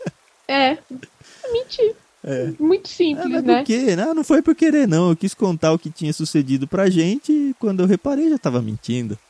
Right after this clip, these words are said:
Speaker 2: Bem brasileiro isso aí também, viu?
Speaker 1: É, verdade. Aí o pessoal não dá muita trela pra ele, ele fica sozinho, ele toca um instrumento, né? Primeiro ele tá tocando a flautinha dele,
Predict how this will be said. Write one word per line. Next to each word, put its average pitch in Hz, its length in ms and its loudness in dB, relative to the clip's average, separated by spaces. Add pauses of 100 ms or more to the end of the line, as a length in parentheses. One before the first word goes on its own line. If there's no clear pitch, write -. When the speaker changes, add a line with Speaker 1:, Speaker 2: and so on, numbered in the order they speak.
(240)
Speaker 2:
Bem 156 320 0
brasileiro 131 720 0
isso 113 160 -8
aí 107 120 -4
também, 101 400 -8
viu? 117 180 -4 (340)
Speaker 1:
É, 403 240 -8 (360)
verdade. 208 640 -8 (180)
Aí 311 260 2
o 440 40 0
pessoal 311 360 0
não 254 140 -4
dá 226 120 2
muita 180 720 -4 (440)
trela 170 420 0
pra 170 180 -6
ele, 247 300 0
ele 330 160 2
fica 370 240 0
sozinho, 269 800 -4 (140)
ele 226 340 -2
toca 285 320 -4
um 220 60 -2
instrumento, 185 760 -4
né? 180 300 -4
Primeiro 254 340 0
ele 311 40 -8
tá 311 100 -2
tocando 254 280 -4
a 214 60 -2
flautinha 240 720 -6
dele, 254 440 0